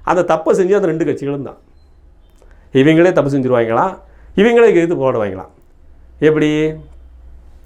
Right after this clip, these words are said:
இந்த ஜல்லிக்கட்டு பிரச்சனையை உள்ள இழுத்து விட்டு பிரச்சனை பண்ணாங்கல்ல, இவங்கள தான் அது. சட்ட திருத்தம் கொண்டு வந்தது வேற ஒரு கட்சி. இப்ப இந்த பக்கம் நீட்டுனோ, கெயில், அப்புறம் என்ன அணு உலை, இதெல்லாம் கொண்டு வந்து இவங்க தான்.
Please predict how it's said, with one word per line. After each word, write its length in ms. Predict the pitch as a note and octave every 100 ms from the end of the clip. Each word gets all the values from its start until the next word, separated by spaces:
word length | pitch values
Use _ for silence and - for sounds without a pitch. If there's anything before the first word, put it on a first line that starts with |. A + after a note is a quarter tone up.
| -
இந்த 180 | - C#3
ஜல்லிக்கட்டு 480 | C#3 C#3+ E3 D#3 D3
பிரச்சனையை 420 | D3 C#3+ C#3 C#3
உள்ள 180 | C3 C3+
இழுத்து 220 | C#3 B2+
விட்டு 180 | B2+ B2+
பிரச்சனை 240 | A#2 B2+
பண்ணாங்கல்ல, 460 | A#2+ A#2+ C#3 C3+ G2 -
இவங்கள 320 | A#2+ B2 A#2+
தான் 100 | A#2
அது. 200 | G2+ F2 - _ _ _ _ - _ _ -
சட்ட 260 | - C#3+
திருத்தம் 240 | D#3 C#3+ C3
கொண்டு 180 | B2+
வந்தது 480 | C3+ B2+ C3+ G3+ C#4 - - - - -
வேற 220 | C3+ C#3
ஒரு 100 | A2+
கட்சி. 360 | G#2+ - - - - - _ - - - -
இப்ப 240 | D#3 D#3
இந்த 220 | D3+ E3
பக்கம் 420 | F3 F3 F#3+ A#3+ - _ _ _ _ _ -
நீட்டுனோ, 600 | D#3 F#3 E3+ D#3+ E3+ - - _ _ _ _ _ -
கெயில், 360 | D#3+ F#3+ G#3 _ _ _ _ _ _ _ _ _ - - _
அப்புறம் 240 | B2+ C#3+ C#3+
என்ன 240 | D3 C3+
அணு 200 | A#2 F3
உலை, 320 | E3 E3 F#3+ -
இதெல்லாம் 320 | - D3 D3+
கொண்டு 240 | C3 C3
வந்து 180 | C#3+ C3
இவங்க 180 | G#2
தான். 100 | G2